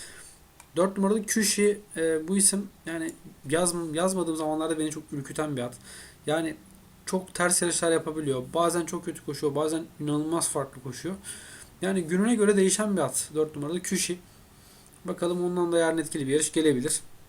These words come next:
Son olarak sekiz numaralı Uçan Yumak. Son koşusunda biraz, e, önlerde gezinerek de olsa, hafif şarjlar yaparak da olsa kazanmayı başarmıştı. Yine bomboş kilosu var. Bu tarz koşullarda boş kilolu atlar tehlikeli olabiliyor.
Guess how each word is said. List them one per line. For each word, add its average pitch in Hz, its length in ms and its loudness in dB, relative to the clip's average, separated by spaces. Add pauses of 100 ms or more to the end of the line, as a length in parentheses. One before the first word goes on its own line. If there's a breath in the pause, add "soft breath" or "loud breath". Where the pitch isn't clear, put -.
(880)
Son - 240 0
olarak 156 280 2
sekiz 160 340 0
numaralı 151 200 0
Uçan 165 260 0
Yumak. 156 280 -2 (420 loud breath)
Son 175 180 0
koşusunda 160 440 -2
biraz, 151 320 2 (380 loud breath)
e, 147 40 -8
önlerde 156 480 0
gezinerek 151 580 2
de 135 60 -2
olsa, 127 240 -2
hafif 135 360 -8 (180)
şarjlar 139 500 0
yaparak 147 400 0
da 131 60 -6
olsa 127 200 -4
kazanmayı 139 460 -2
başarmıştı. 139 600 -4 (420 loud breath)
Yine 170 200 2
bomboş 165 380 -2
kilosu 180 340 -2
var. 151 140 0 (520 loud breath)
Bu 170 180 -6
tarz 160 200 4
koşullarda 160 640 0 (140)
boş 156 220 0
kilolu 151 280 2
atlar 170 360 -2
tehlikeli 151 400 0
olabiliyor. 151 480 2